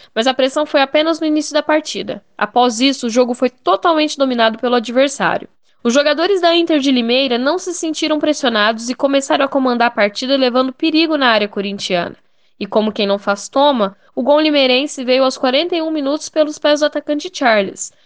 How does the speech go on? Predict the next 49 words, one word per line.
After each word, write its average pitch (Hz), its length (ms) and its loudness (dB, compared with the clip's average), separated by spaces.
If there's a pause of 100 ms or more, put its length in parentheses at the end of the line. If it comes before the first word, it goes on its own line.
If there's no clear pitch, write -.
(180)
No 311 80 -4
segundo 381 360 2
tempo, 381 340 0
o 294 40 -4
Corinthians 320 460 2
modificou 349 640 2
alguns 294 280 2
jogadores 247 600 2
e 262 60 -6
começou 269 420 0
a 269 40 2
apostar 262 380 -4
nas 254 160 0
bolas 240 300 0
levantadas. 247 800 0 (220)
Já 240 240 2
a 214 100 2
Inter 247 420 0
não 269 160 0
deu 311 140 2
tanto 311 320 -2
trabalho 262 380 2
para 294 180 2
o 370 60 -4
Cássio, 233 480 -2 (180)
mas 214 160 -4
conseguiu 277 480 0
frear 262 300 2
o - 20 4
ataque 240 320 -2
corintiano, 226 760 0
impedindo 285 460 0
assim 294 320 -2
o 302 80 2
empate 302 380 0
alvinegro 262 580 0 (240)
e 311 80 -4
consagrando 330 640 0
a 320 60 4
vitória 285 380 0
muito 277 420 0
comemorada 226 680 2
pelos 226 240 -2
jogadores 226 640 2
e 233 60 -10
pela 233 260 0
torcida 220 460 -4
de 208 120 -4
Limeira. 220 520 -2